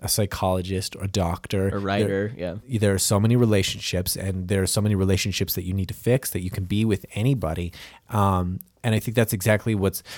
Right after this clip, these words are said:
Speaker 1: what's happening here is she's really, she's really finding in this person that, um,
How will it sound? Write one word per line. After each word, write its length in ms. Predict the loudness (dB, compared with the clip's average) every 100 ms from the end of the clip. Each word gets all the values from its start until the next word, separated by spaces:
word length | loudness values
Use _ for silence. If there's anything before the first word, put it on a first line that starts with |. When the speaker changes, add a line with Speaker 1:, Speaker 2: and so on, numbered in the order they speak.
| -10
Speaker 1:
what's 180 | -4 -2
happening 400 | 0 0 0 -6
here 340 | -4 2 4 4
is 100 | 2
she's 260 | 0 0
really, 460 | 2 4 4 2 -2 -8 -20 _ _ -20 _ -6
she's 360 | -2 2 2
really 380 | 2 4 4 4
finding 560 | 0 0 2 2 0 -2
in 220 | -4 -4
this 160 | -4 -6
person 760 | -6 -2 0 -2 -4 -6 -6 -10
that, 500 | -2 0 0 -2 -8 _ _ _ _ -6
um, 640 | -2 0 0 -2 -6 -10